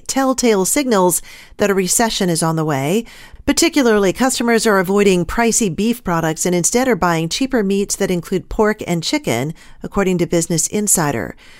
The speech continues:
Costco C F O Richard Galanti warned that this consumer behavior was quite common during previous economic downturns.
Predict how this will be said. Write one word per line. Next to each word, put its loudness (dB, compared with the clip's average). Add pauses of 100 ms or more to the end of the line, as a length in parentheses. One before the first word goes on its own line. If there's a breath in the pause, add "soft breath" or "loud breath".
(240 loud breath)
Costco 4
C 2
F 2
O 6
Richard 2
Galanti 0
warned 0
that -2
this -2
consumer -2
behavior -2
was -4
quite -4
common 0 (360 soft breath)
during 2
previous 0
economic -2
downturns. -4